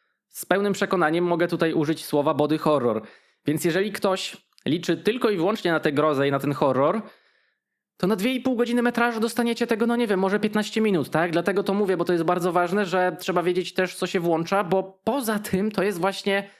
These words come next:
dramat opowiadany z dwóch perspektyw. I te perspektywy potem się oczywiście muszą jakoś zatrzeć i dojdziemy do jakiejś konkluzji, która znowu jest dosyć oczywista, jak się ogląda i łączy kropki, ale to nie ma większego znaczenia.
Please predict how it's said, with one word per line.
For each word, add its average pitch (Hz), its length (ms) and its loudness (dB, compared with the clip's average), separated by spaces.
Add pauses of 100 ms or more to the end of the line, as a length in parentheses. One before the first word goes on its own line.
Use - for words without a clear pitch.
(460)
dramat 196 420 0
opowiadany 175 500 0
z 151 40 -6
dwóch 139 240 -2
perspektyw. 139 760 -2 (520)
I 113 100 -8
te 143 140 0
perspektywy 143 560 0
potem 143 260 0
się 143 100 -2
oczywiście 131 380 -4
muszą 135 220 -2
jakoś 123 280 0
zatrzeć 175 460 -2
i 135 160 -6
dojdziemy 139 360 0
do 127 100 2
jakiejś 127 320 -4
konkluzji, 175 720 0 (340)
która 196 280 0
znowu 180 360 0
jest 190 160 0
dosyć 190 220 -4
oczywista, 202 460 -2
jak 180 100 -2
się 175 200 0
ogląda 170 400 2
i 165 40 0
łączy 165 280 0
kropki, 190 440 0
ale 170 220 2
to 165 160 -2
nie 160 120 0
ma 156 200 0
większego 147 360 -2
znaczenia. 135 420 0